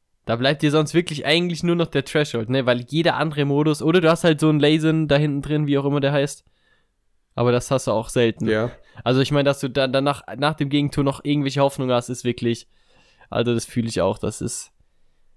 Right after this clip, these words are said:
Speaker 1: das ist selten.
Speaker 2: Ja, nee, ich hab das auch nur gesehen, da hab ich auch irgendwie nicht mehr drauf geguckt und dann sehe ich auf einmal diesen
Speaker 1: <laughs> Ach, bei ihm
Speaker 2: Score.
Speaker 1: auch, okay.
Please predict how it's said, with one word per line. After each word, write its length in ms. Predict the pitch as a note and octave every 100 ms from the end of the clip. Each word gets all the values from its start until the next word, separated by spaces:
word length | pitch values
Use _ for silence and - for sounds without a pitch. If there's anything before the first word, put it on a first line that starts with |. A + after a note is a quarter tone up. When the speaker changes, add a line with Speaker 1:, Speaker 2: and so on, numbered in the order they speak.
| _ -
Speaker 1:
das 240 | A#2 A#2
ist 100 | A2
selten. 460 | A2+ G#2+ - - A#2 _ _ _ -
Speaker 2:
Ja, 120 | G#2+
nee, 200 | A#2 C3
ich 120 | A#2+
hab 80 | C3
das 120 | B2
auch 80 | B2
nur 120 | B2+
gesehen, 240 | B2 A#2+ C3
da 60 |
hab 100 | B2
ich 60 | B2+
auch 180 | B2 G#2
irgendwie 340 | - A#2+ C3
nicht 160 | B2+ -
mehr 60 | B2+
drauf 180 | A#2+
geguckt 280 | B2 C3+ -
und 60 | A#2
dann 80 | G#2+
sehe 100 | A#2
ich 80 | C3
auf 120 | A#2
einmal 160 | A2+ A2+
diesen 200 | A2+ A#2
Speaker 1:
<laughs> 40 |
Ach, 80 | -
bei 100 | D3+
ihm 80 | D3+
Speaker 2:
Score. 160 | C3+
Speaker 1:
auch, 100 | C3+
okay. 260 | C3 C#3